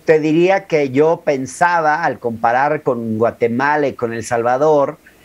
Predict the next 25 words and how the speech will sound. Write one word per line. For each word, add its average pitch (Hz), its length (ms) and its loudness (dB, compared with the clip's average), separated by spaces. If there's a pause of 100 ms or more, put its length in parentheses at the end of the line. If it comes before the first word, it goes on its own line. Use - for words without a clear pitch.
(180)
que 131 120 2
las 123 280 -2
élites 160 500 0
empresariales 120 680 -2
mexicanas 127 800 -4
iban 127 320 -2
a 117 60 -4
resultar 110 600 -4
mucho 127 360 -2
más 120 200 -4
progresistas 117 1080 -4 (280)
y 113 80 -6
mucho 127 320 -2
más 123 220 -2
avanzadas 120 840 -2 (420)
que 117 120 0
las 117 220 -2
élites 123 480 -2
guatemaltecas, 139 880 0
por 147 140 -2
ejemplo, 180 340 -2
que 147 100 -4
es 143 60 -4
un 175 120 -2
país 151 480 0